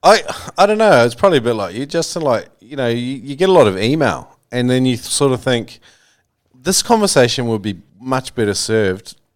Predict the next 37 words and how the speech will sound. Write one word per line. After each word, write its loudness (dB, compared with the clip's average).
in -6
front 0
of 0
an -2
entire 2
community," -4
because -8
I -2
feel -2
like 0
this -4
person's -2
tapped -6
onto -4
something -10
that -8
everyone -4
has -6
an -10
opinion -8
and -8
an -10
idea -6
about, -10
you -16
know? -12
And -4
so 2
one 0
thing 0
I 2
really 0
like 0
with -2
the -8
podcast -2
is -8